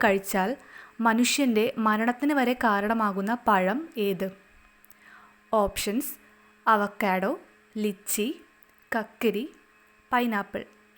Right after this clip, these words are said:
ഉത്തരം അവക്കാഡോ. ബുദ്ധി വർദ്ധിപ്പിക്കാൻ ഒരു ദിവസം എത്ര മണിക്കൂർ ഉറങ്ങണം?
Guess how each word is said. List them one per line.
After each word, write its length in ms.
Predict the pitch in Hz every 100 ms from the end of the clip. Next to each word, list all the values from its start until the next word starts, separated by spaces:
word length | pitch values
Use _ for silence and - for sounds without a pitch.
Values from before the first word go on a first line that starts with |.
| _ _ -
ഉത്തരം 380 | 214 - 196 247 359 - -
അവക്കാഡോ. 480 | 262 254 262 196 202 - _ _ _ _ _ _ _ _ 208 208 208 214 214 214 214 214 214 214 214 _ _ _ _ _ _ _
ബുദ്ധി 360 | 220 277 240 370
വർദ്ധിപ്പിക്കാൻ 600 | 254 196 202 208 - 196 277 - 240
ഒരു 100 | 240 240
ദിവസം 360 | 196 190 233 277 - 240
എത്ര 200 | - 320 277
മണിക്കൂർ 360 | 202 185 240 269
ഉറങ്ങണം? 380 | 254 220 190